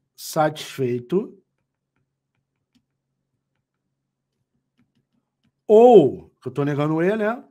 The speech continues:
Não volta. Então, o atendimento é bom. O atendimento nega.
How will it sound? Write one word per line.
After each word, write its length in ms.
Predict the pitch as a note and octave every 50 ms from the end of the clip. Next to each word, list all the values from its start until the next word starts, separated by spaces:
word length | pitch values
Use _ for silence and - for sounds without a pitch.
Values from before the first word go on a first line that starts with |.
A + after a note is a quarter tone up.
| _ -
Não 220 | D3 D3+ E3+ F3
volta. 520 | D#3 D#3 D#3 C#3+ C#3+ C#3+ C#3+ - G#3 B3 D4 - _ _ _ _ _ _ _ _ _ _ _ _ _ _ _ _ _ _ _ _ _ _ _ _ _ _ _ _ _ _ _ _ _ _ _ _ _ _ _ _ _ _ _ _ _ _ _ _ _ _ _ _ _ _ _ _ _ _ _ _ _ _ _ _ _ _ _ _ _ _ _ _ _ _ _ _ _ _ _ -
Então, 840 | D#3 E3 F#3 G3 F#3 - G#3 F3+ D#3+ D3+ D3+ D#3 E3+ G3+ C4 - _ _ _ _ _ _ _ _ _ _ _ _ _ _ _ _ _ _ _ _ _ _ _ _ _ _ _ _ _ _ _
o 100 | D#3+ E3
atendimento 600 | E3+ E3+ F#3 F#3 F3+ E3+ F3 E3+ E3+ E3+ F3 F#3+
é 40 | F#3+
bom. 380 | E3 D3+ C3+ B2+ B2 B2+ _ _
O 120 | C3 C3+
atendimento 960 | C#3 C3+ C3+ D3+ D3 D3 C#3 D3+ D3 C#3 C3 C3 C#3 C#3 C#3 - F#3+ A#3+ - _ _ _ _ _ _ - - - - - _ _ _ _ _ _ _ _ _ _ _ _ _ _ _ _ _ _ _ _ _ _ _ _ - - _
nega. 460 | - A#2+ C3 C3 B2 A2 F2+ F2+ F2+